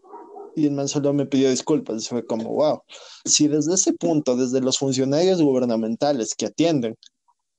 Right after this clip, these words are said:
no saben, no consideran que el arte es una profesión, pero sí se quejan cuando Netflix no sube su serie favorita.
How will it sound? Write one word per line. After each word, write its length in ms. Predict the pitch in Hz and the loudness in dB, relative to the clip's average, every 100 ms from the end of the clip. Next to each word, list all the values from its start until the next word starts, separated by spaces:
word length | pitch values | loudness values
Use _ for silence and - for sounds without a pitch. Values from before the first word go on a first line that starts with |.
| _ _ _ _ | _ _ _ _
no 240 | 139 143 | 0 2
saben, 480 | 135 - 127 139 76 - | 2 0 0 -2 -4 -6
no 180 | 117 120 | -6 -4
consideran 720 | 147 143 123 104 131 127 120 | 0 0 0 2 2 2 -4
que 140 | 120 | -6
el 100 | 117 | -2
arte 280 | 120 135 120 | 0 -2 -4
es 60 | 120 | -4
una 280 | 127 135 | -2 -4
profesión, 560 | - 110 - - 147 156 - _ _ _ _ - - - - | -4 -10 -4 0 2 0 -6 _ _ _ _ -18 -14 -16 -4
pero 160 | 143 131 | 0 4
sí 160 | - | 4
se 200 | - 143 | 4 2
quejan 340 | 156 147 151 139 | 0 0 -2 -4
cuando 460 | 120 117 110 - _ _ _ _ - - | -4 -2 -2 -4 _ _ _ _ -20 -6
Netflix 540 | 156 147 151 147 139 135 | 0 2 2 -2 -4 -2
no 180 | 131 131 | 0 2
sube 300 | - 139 135 | 2 2 0
su 160 | 135 | 0
serie 300 | - 120 131 | 0 0 0
favorita. 720 | - 110 110 85 123 - - | -2 -4 -2 0 0 0 -4